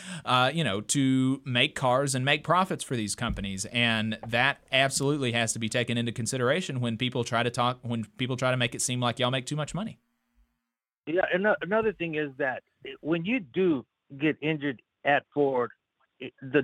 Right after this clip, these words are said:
Speaker 2: amount of treatment you get from these supervisors, just the shameful look that they give you and how they treat you, you know, they'll have you sit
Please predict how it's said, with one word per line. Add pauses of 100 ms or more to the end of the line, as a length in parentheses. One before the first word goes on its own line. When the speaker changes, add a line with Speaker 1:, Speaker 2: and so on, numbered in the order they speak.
Speaker 2:
amount
of
treatment
you
get
from
these (100)
supervisors, (460)
just (120)
the (100)
shameful (160)
look
that
they
give
you (140)
and
how
they (160)
treat (140)
you, (460)
you
know,
they'll
have
you (240)
sit